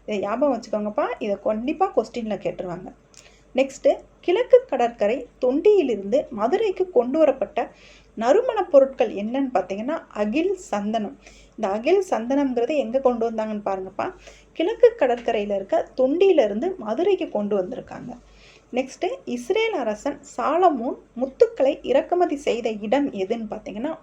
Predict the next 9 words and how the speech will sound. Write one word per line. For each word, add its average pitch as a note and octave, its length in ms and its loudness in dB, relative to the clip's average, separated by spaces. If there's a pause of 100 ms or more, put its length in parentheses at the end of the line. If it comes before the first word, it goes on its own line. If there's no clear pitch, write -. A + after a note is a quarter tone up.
(160)
உவரி. A#3+ 380 6 (640)
உவரி F4 360 6 (100)
அப்படிங்கிற G#3+ 480 -6
இடத்துல G#3 380 -2
தான் A3+ 200 -10 (420)
இஸ்ரேல் G4 440 -2
அரசன் A3 420 -6
சாலமோன் C4+ 640 -2
வந்து G#3 240 -2